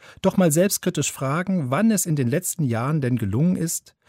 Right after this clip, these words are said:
mit ihm und seinen Zeitgenossen ein konstruktives Gespräch zu führen.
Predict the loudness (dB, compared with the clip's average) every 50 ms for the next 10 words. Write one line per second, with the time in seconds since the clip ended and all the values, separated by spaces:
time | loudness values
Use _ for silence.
0 | -20 -20 -6 0 0 0 2 2 4 6 6 6 6 6 4 2 2 0 0 0
1 | 0 -2 -2 -2 -2 -2 -2 -2 -2 -2 -4 -4 -4 -4 -6 -4 -2 -2 -2 -2
2 | -2 -4 -6 -4 -4 -4 -2 -2 -2 -4 -4 -8 -8 -6 -4 -4 -4 -4 -8 -10
3 | -12 -12 -12 -10 -10 -10 -10 -14 -16